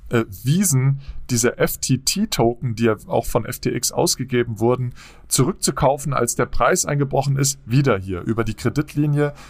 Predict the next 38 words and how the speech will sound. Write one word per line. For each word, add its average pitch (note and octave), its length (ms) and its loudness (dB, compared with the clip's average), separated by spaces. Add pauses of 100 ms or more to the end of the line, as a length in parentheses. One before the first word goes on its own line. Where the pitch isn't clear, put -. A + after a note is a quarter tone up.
(140)
wieder C#3 340 2
über A#2 200 -2
die G#2+ 100 -4
Kundengelder. B2 800 0 (420)
Und A2 560 0
Alameda B2+ 800 2 (220)
hat - 200 -2
dann A#2+ 120 0
letzten A#2+ 340 -2
Endes A2+ 300 -2
auch A#2 180 0
die A#2+ 340 -2
Schulden, C#3 540 0
die A2 280 -4
ihre G#2+ 360 2 (200)
Investoren A2 800 0
hatte, A2 360 0 (240)
über D#3 240 2
diese B2+ 240 -4
Kreditlinie A2 640 -6
bezahlt. A2+ 460 0
Das - 140 -2
kam G#2+ 180 -2
alles A#2 320 -4
raus. G2+ 340 2 (320)
Und A2 120 0
am G2+ 120 0
Ende, C#3+ 420 2 (440)
als A2+ 180 -2
F - 140 -4
T B2 80 -2
X - 180 -8
pleite A2+ 300 0
ging, A#2+ 180 -6
hatte G#2+ 220 -2
Alameda G2+ 420 -2
dann G2 180 -8
eben G#2 300 -6